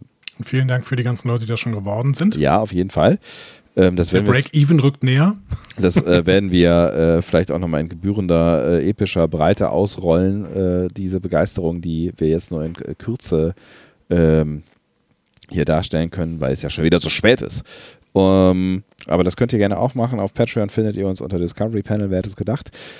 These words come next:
Speaker 2: Ähm, und da gibt's noch diverse andere Möglichkeiten. Und, äh, die größte Unterstützung, die ihr uns nach wie vor geben könnt, ist, hört diesen Podcast und habt Spaß daran.
Speaker 1: Ich darf grad noch eine Breaking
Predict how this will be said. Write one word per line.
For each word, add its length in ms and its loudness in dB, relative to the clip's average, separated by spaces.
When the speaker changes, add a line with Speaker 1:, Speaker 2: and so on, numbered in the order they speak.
Speaker 2:
Ähm, 480 2
und 120 -2
da 100 4
gibt's 180 0
noch 40 4
diverse 320 2
andere 220 -2
Möglichkeiten. 920 -4
Und, 580 -8
äh, 320 -4
die 120 -12
größte 600 0
Unterstützung, 680 -6
die 140 -4
ihr 100 -2
uns 180 -10
nach 160 -4
wie 80 -10
vor 240 -8
geben 460 -6
könnt, 460 -2
ist, 400 -2
hört 260 2
diesen 220 -2
Podcast 640 -2
und 220 -6
habt 100 0
Spaß 320 -2
daran. 480 0
Speaker 1:
Ich 80 -20
darf 220 0
grad 260 0
noch 260 0
eine 480 2
Breaking 560 2